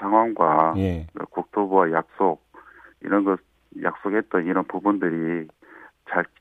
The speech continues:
Speaker 1: 지켜지는지 저희들이 계속, 어, 지켜봐야 될 부분도 있는 거고요.
Speaker 2: 네.
Speaker 1: 현장에서 이것이,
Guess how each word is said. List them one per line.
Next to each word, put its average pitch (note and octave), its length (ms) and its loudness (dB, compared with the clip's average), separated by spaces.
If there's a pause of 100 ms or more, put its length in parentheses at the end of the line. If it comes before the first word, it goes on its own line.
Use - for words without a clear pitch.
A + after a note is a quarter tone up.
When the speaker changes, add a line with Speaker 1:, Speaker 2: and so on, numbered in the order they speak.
Speaker 1:
지켜지는지 F2 1000 -4 (540)
저희들이 F2+ 480 -4
계속, F2 340 -10
어, E2 180 -4 (120)
지켜봐야 F#2+ 540 0
될 E2+ 260 -2 (100)
부분도 E2 540 -6
있는 E2 240 -6
거고요. E2 460 -6 (120)
Speaker 2:
네. F#2+ 360 -2 (160)
Speaker 1:
현장에서 B2 580 0
이것이, F#2+ 640 -4